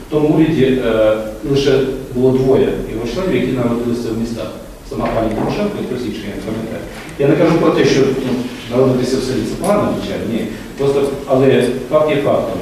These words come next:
Е, цивілізація, прогрес, е, інновації, таке інше — це міська культура, це не селянська культура. І єдиний вихід —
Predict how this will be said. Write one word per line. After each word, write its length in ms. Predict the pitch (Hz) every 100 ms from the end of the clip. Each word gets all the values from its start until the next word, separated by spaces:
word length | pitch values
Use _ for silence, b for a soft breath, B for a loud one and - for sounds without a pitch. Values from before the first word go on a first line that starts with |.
| - - - - - 117
Е, 100 | 110
цивілізація, 680 | 131 135 139 147 160 160 147 -
прогрес, 400 | - - 143 151 - 101 98 95 - - 110
е, 140 | 113 107 107 107 - - 139 - 147 147 135
інновації, 420 | 135 135 160 - 147
таке 160 | 147 156
інше — 160 | 160 135
це 60 | 151 151 151 -
міська 220 | 131 123 135
культура, 280 | 131 123 - -
це 60 | 110
не 60 | 110
селянська 300 | 107 98 98 -
культура. 280 | 104 - - - B B B B
І 40 | 143
єдиний 340 | 170 208 196
вихід — 300 | - - -